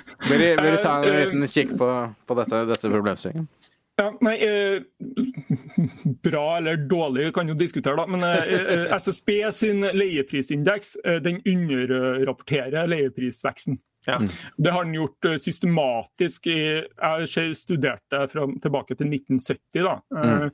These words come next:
Speaker 2: og i hele den perioden så systematisk, eh,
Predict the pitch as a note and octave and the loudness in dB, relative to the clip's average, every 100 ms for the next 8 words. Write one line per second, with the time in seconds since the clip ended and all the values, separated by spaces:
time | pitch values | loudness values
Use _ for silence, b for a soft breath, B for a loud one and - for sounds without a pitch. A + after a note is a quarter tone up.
0 | b b E3+ - F3+ E3+ B2+ D3 D3 D3+ | b b -2 0 0 0 0 -2 -2 -2
1 | D3+ C#3 B2 C#3 - D3 C#3 D#3+ E3 D3 | 0 0 0 -2 -2 -4 -4 -2 0 0
2 | A2+ - C3+ C3+ - - D3 D3+ - - | -2 -2 -2 -2 -6 -4 -2 -2 -4 -16
3 | - F3 - D#3+ D3+ | -14 -14 -4 0 2